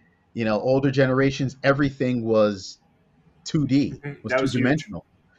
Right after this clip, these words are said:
Speaker 1: It was, you, a-, a-, and it was fine. And I, I miss two D. I really do. You know, and then we got into, like, the, I,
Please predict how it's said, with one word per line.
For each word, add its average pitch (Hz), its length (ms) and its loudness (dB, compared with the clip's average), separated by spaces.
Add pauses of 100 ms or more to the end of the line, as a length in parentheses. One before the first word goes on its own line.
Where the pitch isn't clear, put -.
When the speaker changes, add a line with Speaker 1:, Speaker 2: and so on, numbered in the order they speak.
(140)
Speaker 1:
It 135 160 2
was, 135 180 -2
you, 147 220 -4
a-, 143 220 -4 (320)
a-, 214 180 2 (180)
and 185 120 2
it 214 100 4
was 202 100 0
fine. 147 520 0 (480)
And 170 120 2
I, 208 260 2
I 208 140 2
miss 185 420 2
two 151 180 -4
D. 101 220 -4
I 104 60 2
really 185 360 -2
do. 147 320 0 (420)
You 165 60 -2
know, 147 160 4
and 160 100 0
then 208 120 0
we 247 100 -4
got 180 280 0
into, 180 420 -2
like, 147 400 0
the, 123 340 -4 (1500)
I, - 160 -12